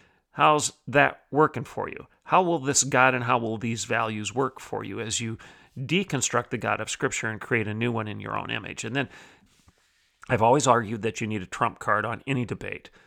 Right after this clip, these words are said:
Something has to be the judge of who's wrong and who's right. Something has to judge tradition, wrong or right, reason, wrong or right,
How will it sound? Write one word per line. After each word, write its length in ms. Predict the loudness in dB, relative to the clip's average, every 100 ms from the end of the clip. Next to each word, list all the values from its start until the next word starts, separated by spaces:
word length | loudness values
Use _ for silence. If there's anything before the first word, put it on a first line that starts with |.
| _ _
Something 480 | 4 4 6 2 -2
has 240 | -2 -2 -4
to 80 |
be 140 | -6 -6
the 100 | -6
judge 420 | -2 -2 -2 -6
of 120 | -8
who's 300 | -4 -4 -4
wrong 240 | -2 -4 -4
and 100 | -8
who's 240 | -6 -4
right. 320 | -2 -4 -8 -12
Something 420 | 0 2 2 0
has 160 | 0 0
to 100 | -2
judge 380 | -2 -2 0 -2
tradition, 560 | -2 0 2 0 -6 -12 _
wrong 280 | 2 6 6
or 100 | 6
right, 300 | 4 2 0 -4
reason, 460 | -2 0 -2 -4 -2
wrong 240 | 2 4
or 100 | 4
right, 300 | 4 2 0